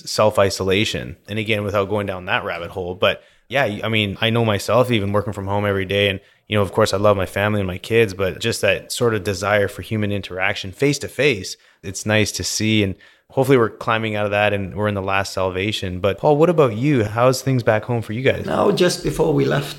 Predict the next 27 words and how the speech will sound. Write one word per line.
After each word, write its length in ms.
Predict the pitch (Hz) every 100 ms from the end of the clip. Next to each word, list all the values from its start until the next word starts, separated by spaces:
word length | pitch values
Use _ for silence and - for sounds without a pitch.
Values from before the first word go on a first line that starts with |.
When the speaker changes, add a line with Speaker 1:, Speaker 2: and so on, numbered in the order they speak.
| -
Speaker 2:
for 140 | - 120
Houston 340 | 135 - 120
now, 140 | 107 107
they 120 | 107
just 300 | 110 110 -
lifted 320 | - - 101
the 60 | 101
last 300 | 107 110 -
restrictions. 560 | 104 110 110 - 95
So, 380 | - 117 101 101
uh, 40 | 104
Speaker 1:
Oh, 160 | 226 214
cool. 260 | - 233 220
Speaker 2:
now 220 | 117 131
it's 360 | - - - -
almost 380 | - 165 151 -
back 180 | - -
to 60 | 120
normal. 440 | 110 110 117 123 - _ -
Speaker 1:
Awesome. 400 | 107 107 98 151
Speaker 2:
But 20 | 139
of 60 | -
course, 260 | 131 113
we 60 | 120
see 280 | - 127 117
there's 240 | 107 98
still 400 | - - 113 107